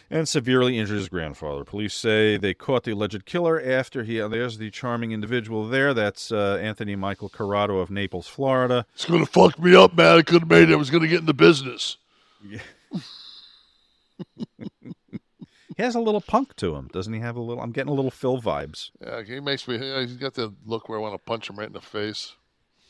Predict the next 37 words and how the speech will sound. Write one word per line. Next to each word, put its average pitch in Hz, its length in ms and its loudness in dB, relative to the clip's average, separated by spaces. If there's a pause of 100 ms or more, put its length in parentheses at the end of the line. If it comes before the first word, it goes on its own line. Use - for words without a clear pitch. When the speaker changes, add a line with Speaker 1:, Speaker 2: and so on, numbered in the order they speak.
(280)
Speaker 1:
Like 82 180 -8
I 90 80 -4
said, 131 300 -6 (140)
I'm 98 80 -14
getting 90 180 -10
Phil 123 240 -6
vibes. 92 300 -10 (920)
And 127 180 0
then 139 100 4
the 135 140 2
pork 226 380 2
Speaker 2:
Fucking - 120 4
Speaker 1:
roll 104 240 4
Speaker 2:
you, 120 60 -4
you, 120 60 -4
Speaker 1:
employee. 95 380 0
Speaker 2:
you, 120 140 -4
you 120 180 -4
rat 127 380 0
fucking, 120 400 -6
you 110 160 -8
rat 120 420 -6
bastard. 131 520 -2
Speaker 1:
You 113 100 -6
rat 123 240 2
bath-, 127 300 2
you 123 200 -2
rat, 123 240 -2
you 123 220 -4
rat 151 240 4
piece 160 220 -2
of 120 80 -2
shit, 165 360 -2
I 107 80 -4
think 104 220 -10
it 107 40 -4
was. 101 340 -2